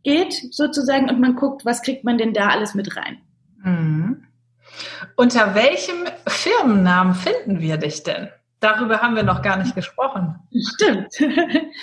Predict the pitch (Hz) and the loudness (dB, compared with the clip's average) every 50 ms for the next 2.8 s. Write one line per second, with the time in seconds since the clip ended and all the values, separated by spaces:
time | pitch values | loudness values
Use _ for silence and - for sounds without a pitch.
0 | - - - - - - - - 247 262 262 247 240 - - - 269 262 294 339 | -18 -18 -18 -18 -20 -20 -6 0 2 2 4 4 2 2 2 0 2 4 4 4
1 | 392 - 294 294 277 - 330 330 330 311 302 269 262 - 240 226 208 226 254 277 | 4 4 2 2 2 2 2 4 4 4 4 2 2 0 0 0 0 2 2 2
2 | 370 466 - - _ _ _ _ _ _ _ _ _ _ _ 214 | 2 0 -6 -12 _ _ _ _ _ _ _ _ _ _ _ -20